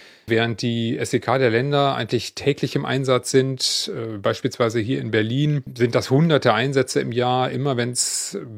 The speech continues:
brenzlige Situationen für die Polizei gibt, dann wird das S E K gerufen. Während die G S G neun sehr viel weniger im Einsatz ist, etwa fünfzig bis sechzig Mal im Jahr und ansonsten damit beschäftigt ist,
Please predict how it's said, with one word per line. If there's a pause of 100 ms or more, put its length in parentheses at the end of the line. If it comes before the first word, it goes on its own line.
(160)
brenzlige
Situationen
für
die
Polizei
gibt,
dann
wird
das
S
E
K
gerufen. (540)
Während
die
G
S
G
neun (340)
sehr
viel
weniger
im
Einsatz
ist, (100)
etwa
fünfzig
bis
sechzig
Mal
im
Jahr
und
ansonsten
damit
beschäftigt
ist,